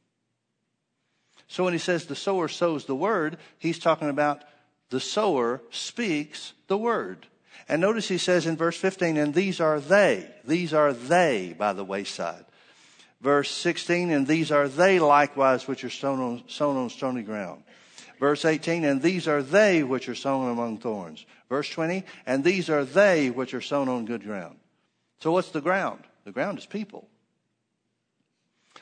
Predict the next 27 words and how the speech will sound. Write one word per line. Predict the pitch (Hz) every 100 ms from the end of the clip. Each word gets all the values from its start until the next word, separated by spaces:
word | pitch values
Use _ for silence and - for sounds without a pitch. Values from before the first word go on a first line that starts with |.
| _
So | 151 143
the, | 135 - _
the | 139
key, | 139 180 202
the | 180 143
first | 175 185
keys | - 202 196
to | 208
the |
story, | 208 - 202 175 165
the | 151
first | 180 165
keys | - 185 -
to |
the | 196
parable | 196 170 120 117 139 - - _
is | 110 117 110
that | 113 -
the | 107
sower | - 190 170
speaks | - - 247 262 -
the | 170 170
word | 151 139 117 113 120 156 _ _ -
and | 127
he | 131
speaks | - - 233 -
it | 208 202